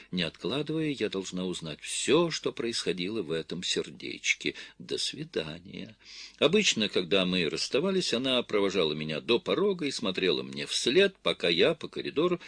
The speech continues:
не доходила до своей кельи. Она посылала мне воздушные поцелуи и возвращалась к себе только тогда, когда я закрывала за собой дверь.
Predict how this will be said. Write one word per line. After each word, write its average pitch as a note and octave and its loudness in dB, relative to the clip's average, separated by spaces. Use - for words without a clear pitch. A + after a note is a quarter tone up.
не F#2+ 4
доходила - -2
до D2 -10
своей - -4
кельи. - -8
Она G2+ 4
посылала D2 0
мне C2+ -8
воздушные B1+ -8
поцелуи A#3 -2
и A#3 0
возвращалась E2+ 2
к - -6
себе D#2 0
только - -2
тогда, C#2+ -2
когда C2+ -6
я A2+ 2
закрывала F#2+ -8
за - -8
собой - -4
дверь. - -14